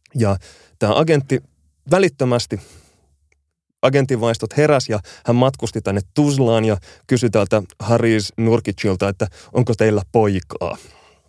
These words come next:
Ja kävi ilmi, että hänellä on poika, pojan nimi on Jusuf. Hän on neljätoistavuotias ja hän ei ole koskaan edes harkinnut pelaavansa korista. No, tää Trnosevic agenttina sitten kuitenkin sai suostuteltua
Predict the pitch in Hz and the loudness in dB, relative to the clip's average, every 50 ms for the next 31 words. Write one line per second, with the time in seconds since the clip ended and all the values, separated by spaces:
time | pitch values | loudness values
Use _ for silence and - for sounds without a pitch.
0 | _ _ _ _ _ _ _ _ _ _ - 117 101 98 95 - 104 104 101 95 | _ _ _ _ _ _ _ _ _ _ -2 0 0 0 0 0 -2 0 2 2
1 | 113 131 143 135 123 113 107 - - 101 101 90 87 85 90 113 151 165 156 139 | 2 2 2 2 0 -2 -2 -4 -6 -6 -4 -2 0 0 0 2 2 0 0 0
2 | - 143 131 107 104 117 - 110 107 107 104 104 101 104 104 101 - 127 151 170 | 0 0 0 2 0 -2 0 0 0 0 0 -2 -2 -4 -4 -4 0 0 -2 0
3 | - 175 151 139 - _ _ _ _ - - - _ - 123 117 113 104 110 135 | 0 -2 -2 -2 -6 _ _ _ _ -20 -20 -20 _ -2 0 0 0 2 2 2
4 | 143 147 139 - 123 113 - - 101 123 160 170 147 - 139 123 127 131 120 123 | 2 2 2 0 -2 -4 -2 -4 -2 0 0 -2 0 0 -2 -2 0 0 0 2
5 | 120 117 110 - _ _ - 123 - - _ - 107 101 98 98 95 98 - - | 2 2 0 -2 _ _ -2 -2 -2 -2 _ -4 -4 -2 -2 -2 -4 -4 -4 -2
6 | - 107 104 98 - 95 95 98 - _ - 82 95 95 - - - - - - | -2 -2 -2 -2 -8 -10 -12 -12 -10 _ -6 -4 -2 -2 -4 -4 -8 -10 -12 -14
7 | _ _ _ - 65 - - - - - - - _ _ _ _ _ _ _ _ | _ _ _ -8 -8 -8 -8 -12 -14 -18 -20 -20 _ _ _ _ _ _ _ _
8 | _ _ _ _ _ _ _ _ _ 113 123 139 160 151 - 147 143 139 135 139 | _ _ _ _ _ _ _ _ _ 0 0 0 0 0 0 0 0 0 0 -4
9 | - _ _ _ _ _ _ _ 139 131 135 127 127 123 - _ _ - - - | -8 _ _ _ _ _ _ _ 0 2 4 4 4 2 0 _ _ -14 -4 2
10 | 170 175 180 165 156 147 - - - - - - - - _ 127 127 131 135 131 | 4 4 6 4 2 2 0 -6 -8 -8 -20 -20 -20 -6 _ 0 2 2 2 0
11 | 127 - 135 131 127 123 - 135 139 131 127 - 143 143 135 135 123 131 123 - | 0 0 0 0 0 0 0 -2 -4 -6 -4 0 0 2 2 2 -2 -2 -2 0
12 | 143 131 123 139 143 135 - 123 107 - 117 113 104 - 117 | 0 0 2 2 0 0 0 -4 -2 0 0 0 2 2 0